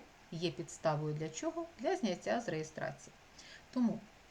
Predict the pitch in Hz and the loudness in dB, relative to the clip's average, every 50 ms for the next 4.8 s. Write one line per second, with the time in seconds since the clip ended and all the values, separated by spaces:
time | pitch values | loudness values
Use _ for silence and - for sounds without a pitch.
0 | - - - - 170 196 220 233 233 233 196 180 202 196 202 185 - - 180 - | -20 -18 -10 -6 2 4 6 8 8 6 6 4 2 4 4 2 0 -2 -4 2
1 | 180 175 165 160 - 160 160 156 156 160 170 165 165 165 180 190 190 185 180 - | 2 4 6 6 4 6 4 4 4 2 2 2 2 2 0 0 2 0 -2 -2
2 | 202 208 269 302 277 220 202 202 202 196 - - 180 - 175 175 175 165 - 170 | 0 0 0 0 0 0 -2 0 -2 -2 -4 -6 -4 -2 -2 -2 -2 -2 -4 -6
3 | - - 196 208 208 277 311 339 339 - 226 208 - - 170 165 - - 240 233 | -6 -4 -6 -4 0 0 0 0 0 -2 -4 -4 -2 -4 -4 -6 -4 -6 -8 -8
4 | - - 247 - - - 175 165 151 143 135 139 139 - - 156 | -6 -8 -8 -8 -6 -4 -2 2 2 2 2 0 -4 -8 -8 -8